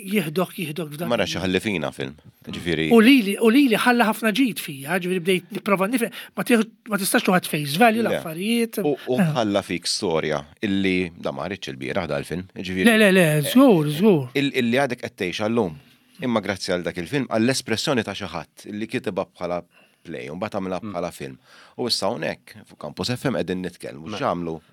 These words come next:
Speaker 1: Ekku, ekku.
Speaker 2: Eh, ġi, ara l-istorja, x'ħallit ta' impatt.
Speaker 3: So,
Speaker 2: U,
Speaker 3: so
Speaker 2: u l-emozzjoni fina, kemm baqgħet titbaqbaq bħal donnu, ituna l-opportunitajiet, nieħdlu, issa tista' taħtlu l-unconscious, tista' taħtlu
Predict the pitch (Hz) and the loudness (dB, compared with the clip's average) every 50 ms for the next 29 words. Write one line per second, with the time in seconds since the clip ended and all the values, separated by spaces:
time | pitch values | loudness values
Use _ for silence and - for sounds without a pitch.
0 | _ _ - 190 196 180 - - 165 170 170 - - - - - 220 143 143 - | _ _ 2 2 2 2 0 0 -2 -2 -2 -2 -4 -6 -4 -2 0 0 0 0
1 | - 139 120 123 135 135 160 143 127 113 107 - - - 101 92 85 87 - - | -2 0 2 2 4 6 6 4 4 4 2 0 0 2 2 2 2 0 -2 -2
2 | - 143 127 104 92 85 - - 107 107 110 - 104 85 - _ - - _ _ | -2 0 0 0 0 -2 -2 -2 -2 -2 -2 -4 -6 -8 -10 _ -20 -20 _ _
3 | - - - - - 120 113 113 - - - - 147 131 127 113 113 113 - _ | -20 -20 -12 -6 -4 -4 -4 -6 -8 -12 -4 0 0 0 0 0 -4 -8 -10 _
4 | _ - 147 143 160 165 147 127 - - 123 113 113 101 - 92 82 80 85 - | _ -2 0 2 2 2 2 0 0 2 2 4 4 2 2 0 0 0 0 0
5 | 147 131 110 90 104 101 104 - - 104 98 101 127 - 92 85 78 65 - - | 0 0 0 2 0 -2 -2 -4 -8 -4 0 2 2 2 2 0 -2 -2 -2 -2
6 | - 135 123 113 92 92 87 82 85 85 80 76 - _ _ _ _ - - _ | 0 0 0 2 2 0 0 0 -2 -4 -6 -6 -10 _ _ _ _ -20 -20 _
7 | _ - 135 - 185 165 147 127 113 104 92 - - 107 95 - - 101 101 92 | _ -6 -4 -2 0 2 4 4 4 4 2 2 2 2 2 2 0 -2 -2 0
8 | - 104 90 82 80 73 - - 139 160 151 - - - 110 104 101 95 90 - | 2 2 2 2 2 0 -4 -6 -8 -8 -8 -8 -6 -2 0 0 0 -2 -4 -10
9 | _ _ - - - - - - - _ _ _ - - - - 120 - - - | _ _ -20 -20 -20 -20 -20 -20 -20 _ _ _ -14 -10 -6 -6 -6 -6 -6 -8
10 | - 113 101 113 113 104 98 - 110 110 107 107 98 - _ _ _ - 101 101 | -8 -4 -2 -2 -2 -2 -4 -6 -6 -6 -6 -6 -6 -10 _ _ _ -12 -10 -4
11 | - 101 104 101 - - 95 90 87 - 104 98 98 - - 113 113 120 117 110 | 0 2 2 2 4 4 4 4 4 2 0 -2 -2 -4 -2 0 0 0 -2 -2
12 | 113 110 104 | -4 -4 -4